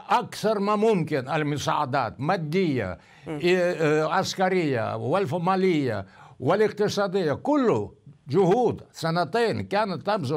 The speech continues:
Speaker 1: الغرب، ولكن بتق-، تقارن مع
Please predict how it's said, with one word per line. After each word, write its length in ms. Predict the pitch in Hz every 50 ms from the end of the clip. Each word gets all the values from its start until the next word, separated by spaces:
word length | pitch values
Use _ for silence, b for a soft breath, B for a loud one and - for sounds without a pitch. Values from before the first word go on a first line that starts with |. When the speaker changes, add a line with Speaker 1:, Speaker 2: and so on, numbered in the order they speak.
| 135
Speaker 1:
الغرب، 420 | 120 117 95 104 180 226 220 202 175 B B B B B B B B B
ولكن 800 | 101 113 135 147 151 160 180 190 185 160 127 196 196 190 175 123
بتق-، 500 | 104 160 170 165 - 175 151 - - 175
تقارن 580 | 139 131 - 165 151 151 175 208 214 196 175 139
مع 400 | 135 139 160 165 160 151 143 123